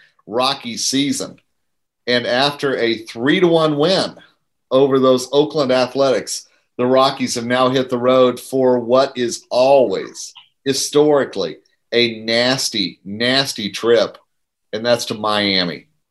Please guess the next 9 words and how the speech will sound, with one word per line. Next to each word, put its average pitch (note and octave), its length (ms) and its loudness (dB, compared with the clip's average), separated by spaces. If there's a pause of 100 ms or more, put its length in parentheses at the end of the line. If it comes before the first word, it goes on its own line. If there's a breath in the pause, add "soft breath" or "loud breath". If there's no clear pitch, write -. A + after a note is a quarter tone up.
(420)
They A2 200 2
have F#2 160 -2
never B2+ 540 0
done C#3+ 280 2
well, B2 360 4
Noah, G#2 480 2 (520)
heading A#2+ 260 2
to G#2 60 -10
Miami, A2 680 -2